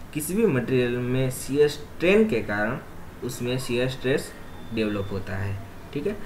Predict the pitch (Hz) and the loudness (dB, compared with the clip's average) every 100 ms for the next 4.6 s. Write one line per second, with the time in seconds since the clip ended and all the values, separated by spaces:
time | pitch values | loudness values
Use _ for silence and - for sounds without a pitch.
0 | - - 180 180 180 156 113 113 139 165 | -8 0 4 6 4 4 2 4 4 4
1 | - 185 - 110 110 170 185 156 113 104 | 2 -4 -4 -4 0 4 4 2 -2 -2
2 | 110 - - - 156 156 120 127 185 - | -4 -4 -8 -2 4 4 4 -2 -2 -8
3 | - 151 160 95 117 127 147 - 107 110 | -4 0 0 0 -2 -2 -4 -4 -2 0
4 | - - 110 98 127 196 | -2 -4 -4 -2 -2 -2